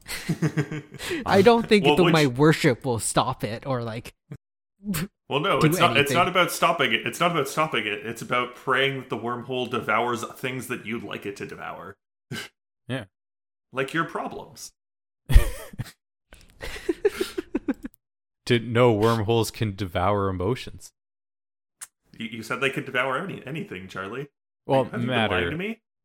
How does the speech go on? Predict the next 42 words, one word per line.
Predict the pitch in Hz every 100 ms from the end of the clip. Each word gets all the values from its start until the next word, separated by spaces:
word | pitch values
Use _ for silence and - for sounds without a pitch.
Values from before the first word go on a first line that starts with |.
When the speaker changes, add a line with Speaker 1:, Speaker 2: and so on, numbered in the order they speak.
| -
Speaker 1:
to | - -
me? | 453
Speaker 3:
<laughs> | - - - _ _ _ -
Speaker 1:
Why, | -
why, | 135 135 139
why | 131 143
did | 160 156
you, | 165
why | 139 151
did | 170
you | 165
create | - 160 165
this | 165
church | - - 220 -
if | -
it | 127
was | 123
not | 127 135
for | 147
it | 147
to | 151
devour | 156 123 143 147
my | 143
bad | 135 139 143
feelings? | 139 202 95 175 - - _ _ _ -
And, | 131
you | 120
know, | 110
all | 110 135
of | 151
these | 156 160
sins | - 208 202
that | 107
I | 82
have. | - - - _ _ _ _ _ _ _ -
Speaker 3:
See, | - 175
this | 120 151 -
is | 139
where | 143 151
the | 135
wormhole | 131 131 127 117
becomes, | 107 107 117 104 98 90 85 -